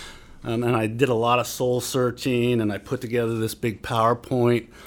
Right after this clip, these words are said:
uh, which investment bankers are so good at. And I went into Randy King's office, and I said, "Randy," you know, and I started in my pitch, and he's like, "Da, da, da, da, da, da, da, da, da." He's like, "Sean, just tell me your number."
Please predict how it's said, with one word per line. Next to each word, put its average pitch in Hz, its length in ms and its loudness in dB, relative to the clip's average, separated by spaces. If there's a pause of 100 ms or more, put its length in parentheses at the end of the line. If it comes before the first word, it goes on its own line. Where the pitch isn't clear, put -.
(520)
uh, 107 260 0
which 101 200 -2
investment 107 520 0
bankers 110 460 0
are 101 120 -2
so 110 220 -2
good 110 260 0
at. 113 320 2
And 107 140 0
I 110 80 0
went 127 220 2
into 113 140 0
Randy 113 300 0
King's 117 380 -2
office, 110 480 -2
and 110 100 -2
I 104 60 -2
said, 101 240 -6
"Randy," 123 480 0 (460)
you 113 80 -2
know, 104 320 -2
and 110 160 -2
I 107 80 0
started 139 420 2
in 127 160 2
my 113 160 0
pitch, 120 320 -4
and 113 100 -4
he's 104 80 -10
like, 120 120 -8
"Da, 202 80 -6
da, 208 140 -6
da, 180 120 -12
da, - 160 -18
da, 156 100 -18
da, - 160 -20
da, - 140 -20
da, - 140 -20
da." - 80 -20 (800)
He's - 120 -12
like, 151 140 2
"Sean, 151 420 -4 (680)
just - 200 -6
tell 165 160 0
me 156 140 2
your 135 140 0
number." 131 400 -6